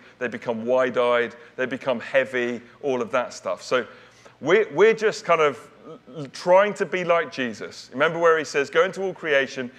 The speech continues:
you'll have a few scorpions around your ankles, boom, let's get them off," and that's about as much <laughs> attention as we'll give it. But what he comes is with particular ways of attacking us,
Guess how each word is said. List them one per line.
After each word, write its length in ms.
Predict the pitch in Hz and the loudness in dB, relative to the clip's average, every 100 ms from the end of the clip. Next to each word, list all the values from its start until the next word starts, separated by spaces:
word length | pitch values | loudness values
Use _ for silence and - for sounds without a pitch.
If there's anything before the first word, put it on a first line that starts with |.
| - | -6
you'll 100 | 135 | 2
have 100 | 160 | 2
a 20 | 190 | 2
few 200 | 220 220 | -2 -4
scorpions 560 | - 190 160 156 127 | -2 -4 -2 -6 -4
around 180 | 127 120 | -2 -2
your 100 | 117 | -4
ankles, 420 | 120 113 127 120 - _ | -6 -6 -8 -10 -12 _
boom, 280 | 147 117 101 - - - - | 0 0 -6 -16 -20 -20 -2
let's 180 | 151 - | 0 2
get 180 | 190 | 2
them 140 | 180 139 | 2 2
off," 320 | 120 117 - - - - 156 | 0 0 -8 -20 -20 -8 2
and 420 | 143 139 135 123 - - | 4 4 0 -8 -12 -2
that's 300 | 147 156 147 | 0 0 -2
about 300 | 135 143 143 | 0 2 2
as 80 | 131 | -2
much 220 | 135 139 | -4 -4
<laughs> 40 | - | -8
attention 480 | - 170 127 - 123 | -4 -4 -4 -8 -10
as 100 | 113 | -8
we'll 160 | 120 | -10
give 240 | 107 113 101 | -6 -6 -6
it. 140 | 87 _ _ _ - - - - - _ _ _ | -12 _ _ _ -20 -20 -20 -20 -20 _ _ _
But 480 | 190 120 - - - _ _ _ _ _ 123 | 4 4 0 -14 -20 _ _ _ _ _ -2
what 280 | 151 202 | 2 4
he 120 | 190 175 | 2 -4
comes 580 | - 180 135 113 117 - | 0 2 2 0 -8 -6
is 260 | 139 127 | -6 -4
with 320 | 131 139 131 | -2 -2 -4
particular 880 | - 127 - 196 - - 131 120 117 - | -8 -14 -6 -6 -6 -6 0 2 2 -2
ways 460 | 123 135 135 123 113 | 0 4 4 0 -10
of 80 | |
attacking 580 | 117 - - 175 - 110 | -14 -8 -6 -6 -8 -8
us, 320 | 101 101 - | -6 -8 -10